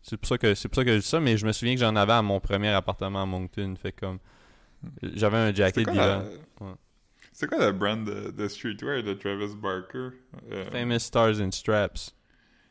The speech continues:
Speaker 2: Ouais, ouais, c'est
Speaker 1: Ouais.
Speaker 2: ça. Parce
Speaker 1: J'a-
Speaker 2: que les deux autres gars de Blink one eighty-two, eux, avaient fait Atticus, qui était comme plus du linge punk un peu, là.
Speaker 1: Ouais, ça faisait, ça faisait le, mais Famous Stars and Straps, ça, ça faisait L A, là. Ça faisait,
Speaker 2: Ouais.
Speaker 1: ça faisait, ça faisait L A, euh,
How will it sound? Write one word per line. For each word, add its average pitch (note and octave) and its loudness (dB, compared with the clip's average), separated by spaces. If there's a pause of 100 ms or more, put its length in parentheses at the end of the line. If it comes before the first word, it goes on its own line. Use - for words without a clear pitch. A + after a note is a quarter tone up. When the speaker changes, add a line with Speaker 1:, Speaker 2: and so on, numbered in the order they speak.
(220)
Speaker 2:
Ouais, G2 -6
ouais, F#2+ -4
c'est G#2+ -8
Speaker 1:
Ouais. G2+ -6
Speaker 2:
ça. G#2 -10 (500)
Parce G#2+ -4
Speaker 1:
J'a- G#2+ 2
Speaker 2:
que A#2+ -2
les A#2 0
deux B2+ -2
autres C#3 -4
gars D#3+ -2
de D3 -6
Blink A#2+ -4
one G#2+ 2
eighty-two, G2+ -2
eux, A2+ 2
avaient F#2+ 0
fait A2 -4 (440)
Atticus, G#2 0
qui - -10
était G2 -4
comme F#2+ -2
plus A2+ -6
du A2 -12
linge G#2 -4
punk - 4
un C2 -6
peu, E3 -6
là. D#3 -2
Speaker 1:
Ouais, A2+ -2
ça A2+ -8
faisait, A2+ 0
ça A#2+ -6
faisait A#2 2
le, G2 -2 (200)
mais G#2 -6
Famous B2 -4
Stars C#3 -2
and A2 -2
Straps, D3 -2
ça, G2 0
ça - -10
faisait G#2+ 2
L G2+ 4
A, G2 2
là. - -10 (920)
Ça - -16
faisait, G2 -6
Speaker 2:
Ouais. G2+ 0
Speaker 1:
ça G2+ -6
faisait, G2+ 0
ça - -8
faisait B2+ 0
L A2+ 2
A, A2 2
euh, F#2+ 2